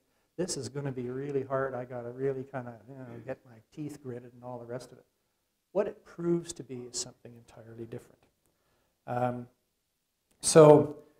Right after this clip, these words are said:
after a day's travel on a typical Camino day, the pilgrim arrives,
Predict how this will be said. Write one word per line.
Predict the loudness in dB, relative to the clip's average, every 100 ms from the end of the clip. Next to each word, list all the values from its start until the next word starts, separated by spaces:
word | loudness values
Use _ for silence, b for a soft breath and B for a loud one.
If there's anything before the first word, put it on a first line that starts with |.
| _ _ _ _ _ 6
after | 8 8 6 6
a | 6
day's | 8 6 6
travel | 4 6 8 10 8
on | 6
a | 0
typical | -4 -8 -6 -2 -2
Camino | -2 -4 0 4
day, | 6 8
the | 6
pilgrim | 10 10 10 6
arrives, | 12 12 12 12 6